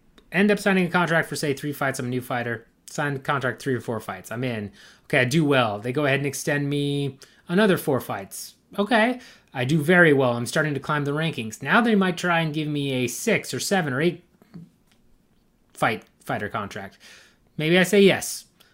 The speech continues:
Maybe I try and negotiate it down a little bit if I'm savvy. Say, "Maybe let's do six, five." Go ahead and pull the trigger. I get more money, but they've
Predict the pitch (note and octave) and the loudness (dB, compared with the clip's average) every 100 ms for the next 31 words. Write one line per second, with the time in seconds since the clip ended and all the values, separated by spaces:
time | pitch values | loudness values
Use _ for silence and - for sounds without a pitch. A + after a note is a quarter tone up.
0 | _ _ _ D3 C#3+ D3 C#3 C#3 - D#3 | _ _ _ -6 -2 2 4 2 4 2
1 | D3 C#3+ D3 D3 C3+ C3 D3 D3 C#3+ C#3+ | 4 2 2 2 0 0 0 0 0 -2
2 | C#3+ C#3+ C#3 C3+ A2+ A2 F#3+ F#3+ E3 E3 | -2 -2 -4 -4 -6 -4 0 2 2 0
3 | D3 D#3+ F3+ A#3 G#3+ G#3 G3 G3 F3 - | 0 -2 -2 2 2 2 0 -2 -2 -2
4 | D3+ - C#3 B2 B2 A#2+ - - _ _ | -4 -4 0 2 2 -2 -10 -20 _ _
5 | _ _ _ _ _ G3+ F#3 E3+ E3 D3 | _ _ _ _ _ 2 2 2 -2 -4
6 | C#3+ - _ _ - F#3+ F3 E3+ D#3 D3+ | -10 -18 _ _ 0 0 2 2 2 2
7 | C#3 C#3+ C#3+ D#3+ F#3 C#4+ C4 G3+ G3+ - | 0 -2 -4 -2 2 4 6 6 4 0
8 | - _ _ _ C3+ E3 D3 D#3+ D3+ C3 | -20 _ _ _ -2 0 2 0 0 -2